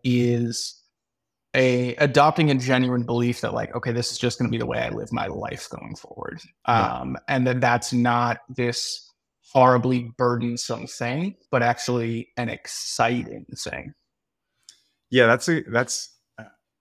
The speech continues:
Speaker 2: a great shift i-, in, in perspective, right? 'Cause people oftentimes, like, want to chase what's, like, very sensational in the moment and don't understand that, like, really you need to be able to do something for the rest of your life if you're trying to be <laughs> healthy the rest of your life, right?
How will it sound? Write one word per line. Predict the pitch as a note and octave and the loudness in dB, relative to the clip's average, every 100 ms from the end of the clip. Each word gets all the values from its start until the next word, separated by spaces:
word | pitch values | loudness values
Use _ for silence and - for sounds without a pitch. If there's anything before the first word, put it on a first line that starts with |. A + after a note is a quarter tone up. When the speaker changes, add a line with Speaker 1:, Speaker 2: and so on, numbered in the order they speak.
| _ - | _ -8
Speaker 2:
a | A#2 | 0
great | A#2 A#2 | 2 2
shift | A#2 A#2 A2+ | -2 -4 -6
i-, | G#2+ G2+ - | -10 -10 -10
in, | G#2+ G2+ F#2+ | -10 -8 -6
in | G#2 | -6
perspective, | G2 - F#2+ - F2 | -6 -6 -6 -8 -10
right? | F#2 G2 | -6 -6
'Cause | G2 G2+ - _ _ _ _ _ | -4 -8 -10 _ _ _ _ _
people | - A3+ F#3 | -4 2 2
oftentimes, | D3+ D#3 C#3 A#2 A2+ A2 | 2 -2 -6 -2 -2 -2
like, | G2+ G2 | -6 -4
want | G2 G#2 - - | -2 -2 -4 -10
to | A2+ | -6
chase | A2 G2 - | -2 -2 -4
what's, | G2 F#2 - | -6 -6 -6
like, | F2+ - - _ - | -6 -8 -18 _ -2
very | G2+ G2 | 0 0
sensational | - G2+ - G2 - G2 F#2 - | 0 -4 -2 -2 -2 -4 -4 -4
in | G2+ | -8
the | F#2+ | -6
moment | F#2 F2+ F#2 F#2 - _ _ _ _ _ _ _ - | -4 -4 -6 -8 -14 _ _ _ _ _ _ _ -2
and | G#2+ G2+ G2 | 0 2 0
don't | G2+ F#2+ | -2 -2
understand | E2+ F#2+ - F#2+ | -2 -4 -4 -6
that, | F2+ | -6
like, | F2+ F2 - _ _ _ - | -6 -8 -12 _ _ _ 2
really | G3 G3+ | 4 4
you | C#3+ | 4
need | B2+ B2+ | 2 2
to | A#2+ | -2
be | A2+ | 0
able | A#2 G#2 | 0 0
to | |
do | F#2+ G2+ | -2 -4
something | - F#2+ G2 F#2+ F#2 - _ _ _ _ _ _ _ | -4 -4 -2 -2 -4 -10 _ _ _ _ _ _ _
for | B2 | 0
the | G#2 | 2
rest | G2 - | 2 0
of | F#2+ | -4
your | G2 | 2
life | A2 A2+ | 2 2
if | - | -4
you're | G2+ | -12
trying | - G2+ | -8 -8
to | |
be | G#2+ | -6
<laughs> | - | -4
healthy | A2+ A2 | -4 -2
the | F#2+ | -6
rest | F#2+ - | -6 -6
of | F#2+ | -8
your | F#2+ | -6
life, | F2+ F2 - | -4 -6 -4
right? | G2 | -4